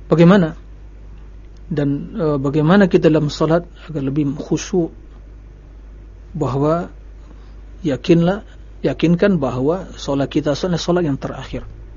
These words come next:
Ya. "Sholli sholata muwaddi'in."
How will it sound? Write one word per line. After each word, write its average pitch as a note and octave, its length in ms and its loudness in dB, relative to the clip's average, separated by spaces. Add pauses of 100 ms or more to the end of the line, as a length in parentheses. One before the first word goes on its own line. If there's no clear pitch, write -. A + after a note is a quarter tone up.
(360)
Ya. C#3 240 -6 (1000)
"Sholli G3+ 420 4
sholata E3 460 2
muwaddi'in." C#3 480 -4